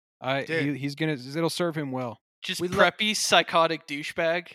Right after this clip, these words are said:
Speaker 3: That's,
Speaker 1: Yeah.
Speaker 3: that's, that's
Speaker 2: Uh,
Speaker 3: where he should be.
Speaker 2: with his
Speaker 1: Rich
Speaker 2: shitty
Speaker 1: asshole
Speaker 2: mustache. Yeah.
Speaker 1: in Knives Out and, yeah, psychotic, preppy douchebags in Gray Man. And he's,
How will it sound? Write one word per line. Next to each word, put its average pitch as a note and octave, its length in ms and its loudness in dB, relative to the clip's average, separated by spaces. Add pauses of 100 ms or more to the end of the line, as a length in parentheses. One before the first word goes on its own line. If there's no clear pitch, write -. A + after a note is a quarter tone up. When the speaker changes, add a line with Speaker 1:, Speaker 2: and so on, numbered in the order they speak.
(160)
Speaker 3:
That's, D3+ 260 -6
Speaker 1:
Yeah. C#3 160 -2
Speaker 3:
that's, D#3 160 -10
that's C3 360 -8
Speaker 2:
Uh, - 40 -14
Speaker 3:
where D#3 100 -10
he D#3 100 -8
should D3+ 200 -12
be. D3 260 -12 (180)
Speaker 2:
with D3 100 -14
his C#3+ 100 -6
Speaker 1:
Rich D#3+ 220 2
Speaker 2:
shitty - 40 -4
Speaker 1:
asshole D#3+ 560 4
Speaker 2:
mustache. D3 240 -6 (260)
Yeah. C3 280 -14 (180)
Speaker 1:
in C3+ 320 0
Knives C#3 320 0
Out C3 360 2
and, B2 320 -4
yeah, A#2 300 0
psychotic, C3+ 840 -4 (120)
preppy B2+ 320 -4
douchebags G#2 840 -8 (360)
in G#2+ 240 -12
Gray G#2+ 220 -8
Man. G2 300 -10
And G#2 180 -12
he's, B2+ 460 -10